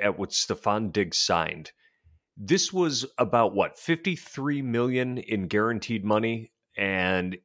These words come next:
it's all coming in the next couple of years. And then for the option bonus next season that is going to come in, they're just going to take that and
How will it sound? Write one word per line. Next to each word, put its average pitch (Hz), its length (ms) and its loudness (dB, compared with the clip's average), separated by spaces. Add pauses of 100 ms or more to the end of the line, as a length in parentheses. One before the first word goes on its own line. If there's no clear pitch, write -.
(120)
it's - 200 -6 (100)
all 113 220 2
coming 107 720 0 (220)
in 98 720 0 (160)
the 101 240 -4
next - 420 -4 (220)
couple 113 280 0
of 110 140 0
years. 175 600 -2 (840)
And 123 380 4
then 123 560 2 (340)
for 139 280 6
the 101 280 -2
option 120 420 -2
bonus 107 400 2
next 117 400 0
season 85 640 0 (300)
that 92 400 2
is 90 140 -4
going 95 240 2
to 90 60 -2
come 101 200 0
in, 113 180 0 (280)
they're 185 100 6
just 175 280 0
going 147 240 4
to 131 60 -2
take - 360 -2
that 101 400 4 (240)
and 98 560 2